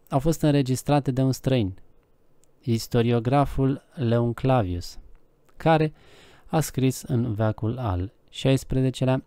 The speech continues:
o istorie a turcilor. El nu poate fi bănuit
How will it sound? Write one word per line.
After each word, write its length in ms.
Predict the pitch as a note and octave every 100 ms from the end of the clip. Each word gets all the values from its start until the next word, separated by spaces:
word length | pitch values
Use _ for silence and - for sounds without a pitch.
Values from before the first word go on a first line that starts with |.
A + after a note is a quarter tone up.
| -
o 140 | B2 C#3
istorie 360 | A#2 - A2+ A#2
a 80 |
turcilor. 600 | A#2 - F#2+ - - A2 - - - - _ _ _ _ _ _ - - _ _ _
El 300 | A#2+ B2 C3+ -
nu 260 | B2+ E3+
poate 280 | F3 D3+ C3
fi 160 | A#2+ B2
bănuit 440 | G#2+ G2+ G2+ G2+